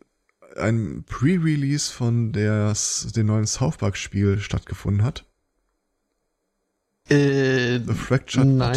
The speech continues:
Speaker 1: Atoll?
Speaker 2: Mhm.
Speaker 1: Äh, die haben jetzt ein paar Leute auch mal wirklich reinspielen lassen. Also es gibt auch so irgendwie so die ersten einstündigen Let's Play-Videos davon. Und, äh,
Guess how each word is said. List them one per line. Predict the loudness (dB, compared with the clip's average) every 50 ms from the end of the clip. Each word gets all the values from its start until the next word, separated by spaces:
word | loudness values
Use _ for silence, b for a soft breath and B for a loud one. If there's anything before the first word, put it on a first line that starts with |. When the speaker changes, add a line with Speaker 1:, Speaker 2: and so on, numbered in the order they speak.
| 2
Speaker 1:
Atoll? | 2 2 0 -2 -4 -6 -8 _ _ _ _ _ _ _ _ _ _
Speaker 2:
Mhm. | 4 6 6 6 4 2 -4 _ _ _ _ _ _ _ _ B B B B B B B B B B B B B B _ _ 0
Speaker 1:
Äh, | 2 4 4 4 2 2
die | 2 2 2
haben | 2 2
jetzt | -2 -2 -4
ein | -2
paar | 0 0 2
Leute | 2 2 0 0 0 -2 -2
auch | -2 -2 -2 0
mal | 0 2 2 2 0 -2
wirklich | -2 -2 -4 -4 -2 0
reinspielen | 0 0 0 -4 -4 -2 0 2 2 2
lassen. | 2 0 0 -2 -2 -2
Also | -2 -2
es | -2 -4
gibt | -4 -4 -4
auch | -2
so | 0 0
irgendwie | 0 0 0 0
so | 0 0
die | 0
ersten | 0 -2 -2 -2 -4
einstündigen | -2 -2 -2 -2 -2 -2 -2 0 0 0 2 0
Let's | 0 0 -2 -4
Play-Videos | -4 -2 -2 0 0 0 -2 -2 -2 -2
davon. | -2 -2 0 0 0 0 -2 -6 b b b b b b b b b b b b b b b b _ _ _
Und, | 2 2 2 2 0 -2 0
äh, | 0 2 2 2 2